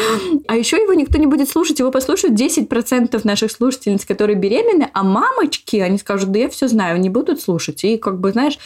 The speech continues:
статистика просядет, мы будем чувствовать себя неуверенно, что мы никому не интересны. Поэтому мы ответим сейчас на вопрос про сумку в роддом.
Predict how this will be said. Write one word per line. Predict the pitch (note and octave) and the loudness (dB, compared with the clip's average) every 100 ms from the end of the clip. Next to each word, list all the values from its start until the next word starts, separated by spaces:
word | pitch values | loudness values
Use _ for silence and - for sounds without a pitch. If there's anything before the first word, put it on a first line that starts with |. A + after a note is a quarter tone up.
| - | -18
статистика | - - C4+ C4+ C4 - A3 G3+ F3+ | -12 -4 -2 0 -2 -2 -2 -2 -2
просядет, | F3+ G3 G3 - C4 F#4 F4 B3+ C#4+ - - | -2 -2 -2 -2 0 0 0 0 -2 -4 -2
мы | A3 | 0
будем | A3 G3+ | 2 0
чувствовать | G3 G#3+ - F#3+ | 0 -2 -2 -2
себя | - F#3 | 0 0
неуверенно, | F#3 F3 F3 F#3 C4+ C#4+ C4+ A#3 | 2 0 0 2 2 2 2 0
что | A3 E3 | 0 -2
мы | F3+ | 0
никому | F3+ F3 E3 | 0 0 0
не | E3+ E3 | 0 -2
интересны. | E3 G3 C4 - A3 | -2 0 0 0 0
Поэтому | G#3 A#3 A3+ | -2 0 0
мы | G3+ G#3+ | 2 0
ответим | G#3+ A#3 G#3+ F#3+ D#3+ | 0 0 0 -2 -6
сейчас | - F3+ E3+ | -4 -4 -4
на | - | -2
вопрос | D#3+ D#3+ B3 - | -2 -2 -2 -2
про | E3+ | -4
сумку | E3 G#3 A#3 C4 | -2 -2 0 2
в | A3 | 2
роддом. | A#3 F3+ C#3+ F#3+ | 2 0 0 0